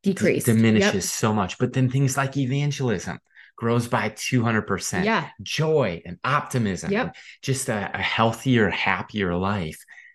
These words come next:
Speaker 1: is, like, off the charts.
Speaker 2: Yeah. So when you're in the Word of God and you're, and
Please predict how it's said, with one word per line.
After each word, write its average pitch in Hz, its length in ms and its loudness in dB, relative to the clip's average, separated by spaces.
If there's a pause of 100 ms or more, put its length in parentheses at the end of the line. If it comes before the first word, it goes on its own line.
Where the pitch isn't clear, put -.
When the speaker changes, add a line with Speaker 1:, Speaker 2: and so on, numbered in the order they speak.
(100)
Speaker 1:
is, 101 300 -2
like, 90 320 0 (100)
off 104 280 2
the 101 80 2
charts. - 520 -2
Speaker 2:
Yeah. 185 300 4
So 208 240 4
when 202 220 8
you're 190 200 4
in 226 140 6
the 233 80 8
Word 208 220 2
of 190 120 -2
God 185 360 -2
and 180 280 -2
you're, 170 220 0
and - 200 -6